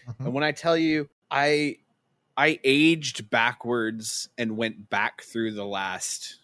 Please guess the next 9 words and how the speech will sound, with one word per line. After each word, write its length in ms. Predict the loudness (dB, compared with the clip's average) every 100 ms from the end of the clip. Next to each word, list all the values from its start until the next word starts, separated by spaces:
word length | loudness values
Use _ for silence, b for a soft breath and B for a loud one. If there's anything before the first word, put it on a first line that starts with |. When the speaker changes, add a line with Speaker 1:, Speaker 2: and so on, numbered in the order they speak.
| _
Speaker 2:
nineteen 800 | -4 0 0 -2 -6 -2 -2 -2
years 420 | -2 0 0 -2
of 140 | -4 -4
my 260 | -4 -4
life 640 | -6 -6 -6 -8 -14 -20 _ _ _
seeing 440 | -8 -2 0 0 -6
this 180 | -8 -6
trailer. 560 | -6 -4 -2 -2 -4 -10 _ -10
Speaker 1:
Okay. 220 | -4